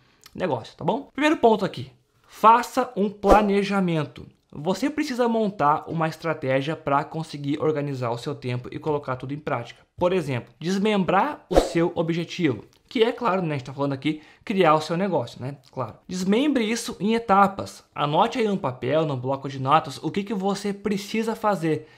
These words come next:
Então, classifica aquilo que você, por exemplo, não pode realizar em poucos minutos, aquilo que você consegue realizar em poucos minutos,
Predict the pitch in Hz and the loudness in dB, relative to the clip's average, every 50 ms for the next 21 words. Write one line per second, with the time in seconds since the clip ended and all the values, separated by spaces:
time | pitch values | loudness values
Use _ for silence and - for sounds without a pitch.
0 | - - _ - 196 208 208 202 214 233 233 - - 220 190 - - - - 254 | -20 -20 _ -2 0 0 0 2 2 2 2 2 0 -8 -12 -14 -12 -8 -2 -2
1 | 294 320 320 - 269 - - 151 139 127 - - - 202 233 214 156 120 107 - | -2 -2 -2 -2 -4 -4 -2 -2 -4 -4 -6 -6 -2 0 0 2 0 0 -2 -6
2 | - - _ _ _ _ _ _ _ - 175 165 151 160 170 170 165 - - - | -18 -20 _ _ _ _ _ _ _ -4 -4 -4 -2 0 0 0 0 -2 -6 -4
3 | 175 165 160 160 160 160 156 156 151 151 - - - - 165 156 156 156 139 147 | -4 -2 -2 -2 0 0 2 2 2 2 0 -8 -8 -6 -4 -4 -2 -4 -4 -4
4 | 147 143 180 220 220 - 185 165 170 180 175 151 151 151 151 147 139 131 127 127 | -2 0 0 0 0 2 4 6 6 6 4 2 -2 -6 -2 -2 0 0 0 -4
5 | 123 127 131 143 170 - - _ _ _ - 135 123 - 123 123 - 131 127 131 | -2 0 0 0 0 -2 -8 _ _ _ -10 -10 -6 -6 -6 -6 -6 -8 -8 -6
6 | 123 131 143 165 165 - - _ _ _ _ - - 139 131 - 156 160 160 160 | -4 -4 -4 -4 -6 -8 -18 _ _ _ _ -4 -4 -4 -2 0 0 0 0 -2
7 | - 165 143 156 151 - - 160 156 - 170 175 170 170 - 165 165 175 202 185 | -4 -6 -4 -4 -4 -4 -6 -8 -6 -4 -2 -2 -2 -4 -4 0 2 2 2 2
8 | 180 180 151 151 143 135 131 135 131 123 127 131 131 123 127 131 127 123 127 127 | 0 -2 -4 -2 -2 -2 0 -2 -2 -2 -2 -2 -2 -4 -4 -4 -4 -4 -4 -8
9 | 123 120 123 120 131 147 160 160 - - | -8 -6 -6 -4 -2 -4 -4 -6 -8 -20